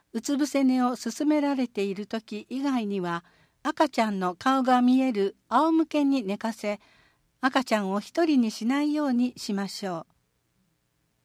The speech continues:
う。できるだけ母乳で育てましょう。母乳で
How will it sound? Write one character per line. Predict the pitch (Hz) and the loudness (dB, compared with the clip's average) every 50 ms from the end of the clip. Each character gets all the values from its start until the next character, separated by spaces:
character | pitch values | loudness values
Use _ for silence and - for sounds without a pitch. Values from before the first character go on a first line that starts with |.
| _ _ _ _ _ _ _ _ _ _ _ _ _ _ _ _ _ _ _ _ _ _ _ _ - | _ _ _ _ _ _ _ _ _ _ _ _ _ _ _ _ _ _ _ _ _ _ _ _ -8
う。 | 185 | -4
で | 196 226 226 | -4 -4 -4
き | - - 277 285 | -2 -4 -4 -2
る | 285 277 254 | -2 -2 -2
だ | 262 254 247 | -2 -2 -4
け | - - 277 285 302 - _ _ _ - | -2 -4 -4 -4 -4 -8 _ _ _ -4
母 | 190 226 240 | 0 2 4
乳 | 254 294 330 330 330 320 | 4 4 4 4 4 2
で | - 311 302 | 0 -2 -4
育 | 294 - - 247 226 233 240 240 | -4 -4 -4 -4 -2 -2 -2 -4
て | - 240 | -4 -4
ま | 233 233 220 220 | -4 -4 -6 -6
し | - - 220 | -6 -6 -6
ょ | 202 170 160 - _ | -6 -6 -6 -10 _
う。 | _ _ _ _ _ _ _ _ _ _ _ _ _ _ _ _ _ _ _ _ _ _ _ _ _ _ _ _ _ _ _ _ _ _ _ _ - | _ _ _ _ _ _ _ _ _ _ _ _ _ _ _ _ _ _ _ _ _ _ _ _ _ _ _ _ _ _ _ _ _ _ _ _ -4
母 | 202 233 254 | -2 0 2
乳 | 269 294 320 320 320 320 262 | 4 4 4 4 4 2 0
で | 277 277 277 277 | -2 -4 -4 -6